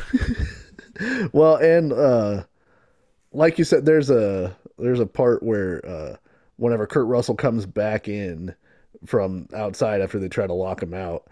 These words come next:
uh, and he's got the flare and he's got the dynamite, and it's like,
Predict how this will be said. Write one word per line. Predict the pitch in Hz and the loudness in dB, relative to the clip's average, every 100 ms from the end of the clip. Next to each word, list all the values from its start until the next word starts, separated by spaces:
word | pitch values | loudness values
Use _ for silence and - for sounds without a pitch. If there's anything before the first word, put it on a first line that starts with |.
| _ _ _ | _ _ _
uh, | - 90 80 - - | -8 -6 -6 -10 -2
and | 151 135 | 0 2
he's | 135 - | 0 2
got | 127 123 | 0 2
the | 120 | -2
flare | - 120 113 107 | 0 0 2 0
and | 110 | -4
he's | 107 | -4
got | 117 104 | -4 -4
the | |
dynamite, | 92 95 107 107 98 92 90 - _ - _ _ - | -4 -4 -4 -4 -6 -6 -10 -14 _ -20 _ _ -2
and | 113 | 0
it's | 101 - | -2 -4
like, | 98 92 - | -4 -4 -8